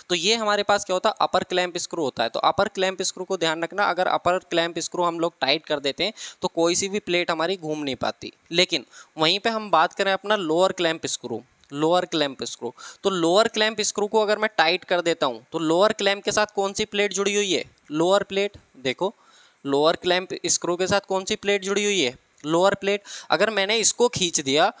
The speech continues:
तो इसको खींच दिया है, तो इसको खींचने के बाद और इसको मैंने लूज कर दिया, इसको मैंने लूज कर दिया अपर क्लैंप स्क्रू को,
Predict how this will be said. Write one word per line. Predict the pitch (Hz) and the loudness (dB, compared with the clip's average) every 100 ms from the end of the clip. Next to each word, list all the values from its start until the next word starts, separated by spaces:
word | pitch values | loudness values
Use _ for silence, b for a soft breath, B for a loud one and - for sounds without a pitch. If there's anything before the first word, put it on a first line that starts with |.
| B - | B -4
तो | |
इसको | 190 170 - 233 | -2 0 0 -2
खींच | - 185 165 | 0 -4 -4
दिया | 147 139 | -2 0
है, | 127 131 139 208 | 0 2 2 0
तो | 214 | -2
इसको | 196 - | -4 -4
खींचने | 202 185 175 180 | -2 -4 -2 0
के | |
बाद | 185 202 | 2 2
और | 208 208 | 2 0
इसको | - 233 | 0 0
मैंने | 226 | 0
लूज | 214 135 135 | 0 -2 -2
कर | - 135 | -2 -2
दिया, | 139 147 151 _ _ _ _ - | 0 -2 -2 _ _ _ _ -8
इसको | 131 160 | -4 -2
मैंने | 160 202 | 0 0
लूज | 175 156 - | 0 -2 0
कर | 143 | -2
दिया | 147 226 | 2 2
अपर | 170 156 | 2 0
क्लैंप | 156 160 160 | 0 -2 -2
स्क्रू | 151 - 156 | -4 -4 -2
को, | 214 | 0